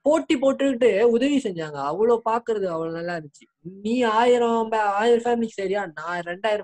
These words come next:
ஃபேமிலிக்கு செய்றேன் அப்படின்னு சொல்லி அது ஒரு, ஒரு competition மாதிரி எடுத்து செஞ்சாங்க.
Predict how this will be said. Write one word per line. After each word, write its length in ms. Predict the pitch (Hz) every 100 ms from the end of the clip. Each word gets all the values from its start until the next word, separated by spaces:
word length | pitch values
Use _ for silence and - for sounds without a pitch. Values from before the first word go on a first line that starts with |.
| 202
ஃபேமிலிக்கு 400 | 196 180 - 147
செய்றேன் 200 | 139 127 _ _ _ -
அப்படின்னு 480 | 165 - 226 240 233
சொல்லி 560 | 220 208 190 185 226 - _
அது 240 | - 165 185
ஒரு, 440 | 190 233 233 214
ஒரு 380 | 196 196 190 185
competition 680 | 226 240 - 254 254 233 233
மாதிரி 240 | 226 226 202
எடுத்து 320 | 190 - 160
செஞ்சாங்க. 380 | 156 143 151